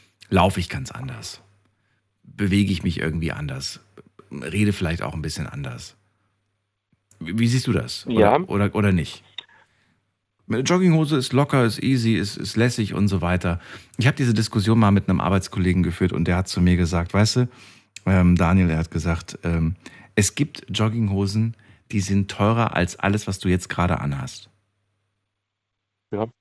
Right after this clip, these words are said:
Speaker 1: Warum sollte man damit nicht überall rumlaufen dürfen? Habe ich gemeint, das ist ein gutes Argument. Aber ist der Preis jetzt das, was einen legitimiert, ähm, sowas anzuziehen? Ich, ich weiß es nicht. Sag du es mir.
Speaker 2: Ähm,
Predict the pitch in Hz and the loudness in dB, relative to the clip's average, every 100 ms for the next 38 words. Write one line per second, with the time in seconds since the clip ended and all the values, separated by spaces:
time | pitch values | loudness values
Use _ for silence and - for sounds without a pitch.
0 | _ - 90 104 110 101 98 90 82 78 | _ -2 0 2 2 2 2 0 -2 -2
1 | 78 98 107 92 98 - - _ _ _ | 0 0 0 -2 -4 -6 -20 _ _ _
2 | _ _ _ _ 104 95 78 82 87 82 | _ _ _ _ -2 0 -2 -2 -2 -2
3 | 71 65 - - 62 - - _ _ _ | -4 -6 -10 -10 -12 -14 -20 _ _ _
4 | _ _ - - - 67 71 67 73 82 | _ _ -10 -10 -8 -8 -10 -10 -8 -8
5 | - - 73 73 82 78 - - - 71 | -8 -12 -8 -6 -6 -8 -18 -14 -10 -10
6 | - - 76 - - 87 98 131 - 156 | -10 -12 -12 -10 -8 -2 -2 -2 -4 -6
7 | - 107 131 - - - _ 101 95 90 | -2 -2 -2 -8 -18 -20 _ -6 -4 -2
8 | 92 90 90 85 85 85 92 107 - - | 0 0 -2 -4 -2 0 0 -2 -8 -8
9 | 85 85 82 - - - _ _ _ - | -4 -2 -4 -6 -16 -20 _ _ _ -20
10 | - 87 90 92 - 80 95 104 107 - | -12 -6 -4 -4 -6 -4 -4 -4 -6 -2
11 | 110 113 120 - - 87 - - - 139 | 0 0 -2 -10 -12 -12 -12 -12 -4 -2
12 | 139 95 - - - _ _ - 113 110 | -2 -6 -8 -12 -18 _ _ -8 -6 -4
13 | 151 107 - _ _ _ _ - - _ | -6 -8 -14 _ _ _ _ -20 -20 _
14 | _ _ _ _ _ _ _ 120 113 110 | _ _ _ _ _ _ _ 4 6 6
15 | 107 95 | 2 -2